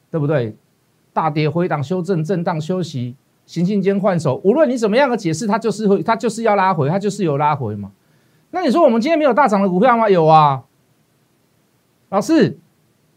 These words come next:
你今天真的有大涨的股票吗？老师，我知道，是不是那个华金科？老师，是不是那个甲巴黎加百玉？对不对？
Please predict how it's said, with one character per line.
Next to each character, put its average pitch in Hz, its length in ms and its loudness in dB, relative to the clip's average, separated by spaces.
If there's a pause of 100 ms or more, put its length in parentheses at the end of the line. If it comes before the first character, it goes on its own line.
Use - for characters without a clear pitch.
(140)
你 208 80 0
今 254 100 0
天 330 80 -2
真 320 120 0
的 311 60 4
有 226 80 4
大 269 100 2
涨 247 120 2
的 214 80 0
股 196 140 2
票 240 200 4
吗？ 214 160 2
老 208 120 4
师， 269 120 -4
我 233 120 4
知 220 120 -2
道， 262 160 4
是 240 120 -4
不 233 100 -2
是 247 140 -4
那 240 100 -2
个 220 120 4
华 202 160 2
金 214 200 -4
科？ 208 340 2 (880)
老 180 100 -2
师， 240 160 -2
是 262 120 -4
不 247 80 -2
是 262 100 0
那 262 80 0
个 220 220 4
甲 190 120 -2
巴 196 300 2
黎 180 340 -4
加 220 200 2
百 151 240 0
玉？ 170 280 -2 (600)
对 240 100 4
不 220 60 4
对？ 208 360 4